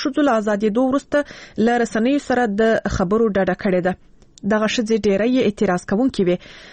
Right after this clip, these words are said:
د طالبانو حکومت تر اوسه د ندیمې نور د نیولو په اړه څه نه دي ویلي. پر دې موضوع چې دا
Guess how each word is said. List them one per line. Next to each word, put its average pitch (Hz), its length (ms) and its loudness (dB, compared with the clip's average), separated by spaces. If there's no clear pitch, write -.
د 262 140 0
طالبانو 285 460 0
حکومت 247 400 -2
تر 214 120 -2
اوسه 226 180 -2
د 190 120 2
ندیمې 196 340 2
نور 233 160 2
د - 20 2
نیولو 214 340 0
په - 40 -2
اړه 190 120 2
څه - 80 -2
نه 170 100 2
دي 185 140 2
ویلي. 175 240 2
پر 247 120 -2
دې 269 200 0
موضوع 262 280 0
چې 247 360 0
دا 214 60 2